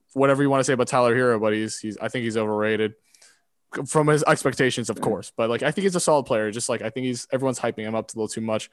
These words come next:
Speaker 1: Yeah. What are your thoughts on, on the Heat? Are they blooming at the, booming at the right time?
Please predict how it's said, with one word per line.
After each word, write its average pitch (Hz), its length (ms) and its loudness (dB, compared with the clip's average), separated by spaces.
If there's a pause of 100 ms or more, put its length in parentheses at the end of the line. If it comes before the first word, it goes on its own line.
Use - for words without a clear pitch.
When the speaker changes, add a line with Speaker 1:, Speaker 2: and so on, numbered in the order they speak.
(280)
Speaker 1:
Yeah. 117 220 4
What 127 140 4
are - 20 4
your 160 100 4
thoughts 135 320 2
on, 127 100 0
on 117 200 2
the 110 260 0 (120)
Heat? 127 200 0
Are 113 100 2
they 123 160 0
blooming 123 540 -2
at 120 120 -2
the, 117 120 0
booming 123 400 -2
at 120 80 -4
the 123 80 -6
right 123 160 0
time? 123 400 -4